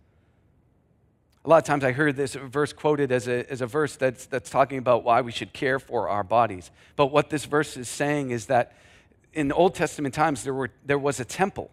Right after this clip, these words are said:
that they would set up, and that was literally a place where if you wanted to be in the presence of God, you could go there and you could literally be in the presence of God. But what this verse is telling us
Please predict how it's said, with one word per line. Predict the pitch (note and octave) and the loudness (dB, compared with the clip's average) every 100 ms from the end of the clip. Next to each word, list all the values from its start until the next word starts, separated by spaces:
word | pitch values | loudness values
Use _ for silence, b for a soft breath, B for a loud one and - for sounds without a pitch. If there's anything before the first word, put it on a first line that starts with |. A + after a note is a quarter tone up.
| _ | _
that | A#2+ B2 | -6 -4
they | C3 | -4
would | B2+ | -6
set | - C3+ | -2 4
up, | C#3+ | 4
and | A#2+ | 4
that | C#3 | -2
was | D3 A#2+ | -4 -10
literally | D#3 G3+ G#3 F#3+ E3 | 2 4 4 2 0
a | C#3+ | -2
place | - D#3 C3+ - B B - | 0 0 0 -10 B B -10
where | B2+ | -8
if | C#3 | -6
you | C3+ | -2
wanted | C#3 E3 E3 | 2 2 0
to | C#3+ | -6
be | C#3 | -4
in | C3+ | -4
the | A#2+ | -4
presence | - C3 D3 C#3+ | -2 -4 -2 -8
of | B2+ A#2 | -8 2
God, | C#3+ | 2
you | A#2 | 2
could | A#2 C3 | -10 -4
go | B2+ D#3+ | 0 0
there | D3 C3+ | 0 -6
and | |
you | B2 | -8
could | B2+ B2 | -10 -8
literally | C#3 F#3 F#3 E3 | 0 2 2 0
be | C#3 D3 | -4 -8
in | C3+ C#3 B2+ b b b - | -8 -10 -10 b b b -14
the | |
presence | - B2 A#2+ A#2 | -4 -4 -4 -8
of | G#2+ F#2 | -8 -2
God. | G#2+ D#2 D2 _ _ _ _ _ _ _ _ | -2 -2 -8 _ _ _ _ _ _ _ _
But | D#2+ | -8
what | G2 - | -6 -6
this | C3+ | -10
verse | B2+ A2+ A2+ | -6 -8 -8
is | - | -4
telling | C3 C3+ G#2 | -4 -2 -4
us | F2+ | -8